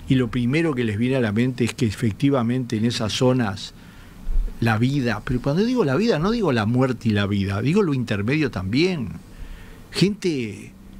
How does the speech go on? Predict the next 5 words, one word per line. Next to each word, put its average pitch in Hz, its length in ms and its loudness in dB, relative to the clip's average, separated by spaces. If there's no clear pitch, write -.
con 117 200 2
dedos 170 260 2
cortados, 117 1000 -4
gente 196 500 0
con 120 560 -2